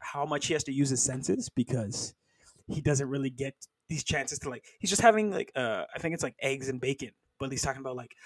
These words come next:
"I put the salt on the, the whites and I put the pepper on the yolks," and, like, how he's just, he's so much in the moment, knowing that tomorrow may not even be there for him, let alone what kind of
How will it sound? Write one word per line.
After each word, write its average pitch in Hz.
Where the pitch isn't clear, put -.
"I -
put 120
the -
salt 151
on 143
the, 101
the 127
whites 214
and 151
I 131
put -
the 117
pepper 147
on 135
the 123
yolks," 123
and, 143
like, 127
how 156
he's 143
just, 151
he's 139
so 175
much 180
in 165
the 139
moment, 135
knowing 135
that 127
tomorrow 139
may 139
not 139
even 131
be 135
there 175
for 175
him, 196
let 139
alone 127
what 151
kind 147
of 123